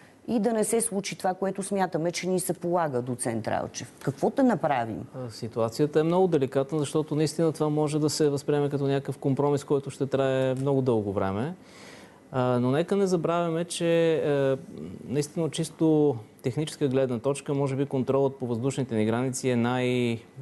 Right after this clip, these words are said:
Speaker 2: най-се приближава до това, което възприемаме като европейски стандарти. Освен това, там и нивото на сигурност а, с-, съобразно практиките, които са въведени от различните авиокомпании, е най-, най-голямо.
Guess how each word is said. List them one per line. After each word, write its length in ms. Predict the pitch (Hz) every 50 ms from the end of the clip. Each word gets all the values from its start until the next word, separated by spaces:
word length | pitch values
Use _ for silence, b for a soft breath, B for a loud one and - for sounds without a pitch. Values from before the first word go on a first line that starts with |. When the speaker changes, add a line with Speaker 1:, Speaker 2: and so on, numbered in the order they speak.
| 135 - -
Speaker 2:
най-се 500 | 113 110 113 117 120 123 135 135 - 139
приближава 840 | - - 120 107 107 110 101 107 143 143 131 110 104 117 139 147
до 200 | 139 135 139 135
това, 260 | 135 - - - 131
което 320 | 127 - 135 131 127 - 123
възприемаме 420 | 123 113 - 139 123 123 123 123
като 380 | - 127 - - 131 131 131 127
европейски 500 | 123 131 127 127 127 127 123 127 - 139
стандарти. 580 | - - 143 135 135 139 131 120 117 - 98
Освен 320 | 113 120 - - 135 139 135
това, 200 | - - 131 127
там 240 | - 135 131 139
и 40 | 135
нивото 380 | 131 131 127 139 139 135 - 131
на 100 | 127 120
сигурност 640 | - - 185 175 156 135 107 113 131 - - - - B B B B B B B B B B B B B B
а, 220 | 123 127 127 123 117
с-, 220 | - - - -
съобразно 480 | - - 127 117 110 117 117 117 113 110
практиките, 500 | - 127 135 131 - 123 120 120 104 110
които 260 | - 113 110 98 107
са 120 | - -
въведени 420 | 98 98 98 107 107 104 104 101 95
от 140 | 95 - 104
различните 420 | 107 101 107 104 107 104 92 107
авиокомпании, 720 | 107 104 104 101 101 107 104 104 - 131 143 160 165 160
е 60 | 156
най-, 480 | 156 156 156 156 156 156 156 156 156 151
най-голямо. 600 | 151 147 156 156 156 160 160 156 139 107 92 78